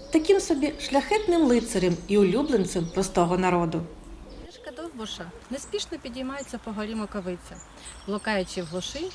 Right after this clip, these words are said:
Speaker 2: буковами живелого ялицевого лісу. Кажуть, колись тут ховалися опришки зі своїм хоробрим ватажком. Хто зна,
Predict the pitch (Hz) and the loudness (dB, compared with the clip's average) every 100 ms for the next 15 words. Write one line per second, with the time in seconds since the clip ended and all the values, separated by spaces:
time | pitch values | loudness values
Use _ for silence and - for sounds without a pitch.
0 | - 185 349 - 294 269 254 233 226 247 | -10 -8 -6 -4 -4 -4 -4 -4 -2 -2
1 | 233 226 214 208 220 202 190 185 170 160 | -2 -4 -4 -6 -8 -8 -8 -8 -10 -12
2 | - - - - - - - - - - | -14 -14 -16 -16 -16 -16 -16 -16 -16 -4
3 | 220 226 240 - 226 294 381 - - 554 | -2 0 -2 0 0 0 -4 -8 -12 -6
4 | 339 - 330 349 330 440 320 - 339 339 | -4 -2 0 0 -2 -4 -6 -4 -4 -4
5 | - 185 208 202 226 240 - 220 339 330 | -6 -8 -8 -6 -4 -4 -4 -6 -6 -6
6 | 262 - 403 480 214 214 214 - - - | -8 -10 -12 -8 -6 -4 -6 -6 -8 -8
7 | - - - - 311 381 359 196 | -10 -12 -12 -2 -2 0 -2 -4